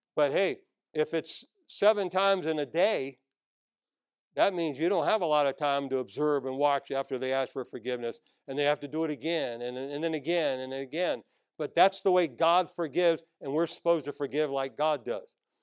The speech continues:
And forgiveness means, by the way, as Jay Adams enumerates for us, it means, "I'll not bring it up to you again.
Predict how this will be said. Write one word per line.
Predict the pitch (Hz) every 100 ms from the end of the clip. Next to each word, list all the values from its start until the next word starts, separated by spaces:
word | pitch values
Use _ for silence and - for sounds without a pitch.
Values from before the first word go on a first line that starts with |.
| _
And | 160
forgiveness | - 165 123 294 240 190 170
means, | 214 220
by | 143 147
the | 143 135
way, | 135 151 - _ _
as | 156 135
Jay | 165 165
Adams | 165 180 170 143
enumerates | 147 151 143 143 135
for | - 135 151
us, | 156 _ _
it | 156 160
means, | 180 165 156 _ _
"I'll | 160 160
not | 175 196 165
bring | 180 185
it | 180
up | 180 170
to | 170
you | 165 156
again. | 135 107 170 247 247